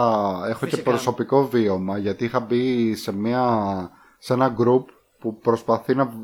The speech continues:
Speaker 1: να βρει σε L G B T Q άτομα εργασία και τότε δούλευα, ε, σε μια δουλειά που δουλεύαμε μαζί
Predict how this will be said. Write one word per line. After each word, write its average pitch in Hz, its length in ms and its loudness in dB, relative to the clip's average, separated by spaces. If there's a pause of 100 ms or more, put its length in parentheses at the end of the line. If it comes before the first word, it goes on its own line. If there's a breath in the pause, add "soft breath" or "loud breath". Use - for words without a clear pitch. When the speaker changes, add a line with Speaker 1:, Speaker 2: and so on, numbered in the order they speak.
Speaker 1:
να 113 220 -2
βρει 123 760 2 (360 soft breath)
σε 113 400 0
L 120 140 0
G 135 40 -2
B 123 60 -2
T 123 240 -2
Q 127 40 6
άτομα 120 720 2 (460)
εργασία 107 760 -4 (760)
και 123 180 0
τότε 151 340 6
δούλευα, 135 800 6 (640)
ε, 104 760 -2 (360)
σε - 220 0
μια 135 400 2
δουλειά 131 360 4
που 127 480 2 (160)
δουλεύαμε 104 760 0
μαζί 107 520 -4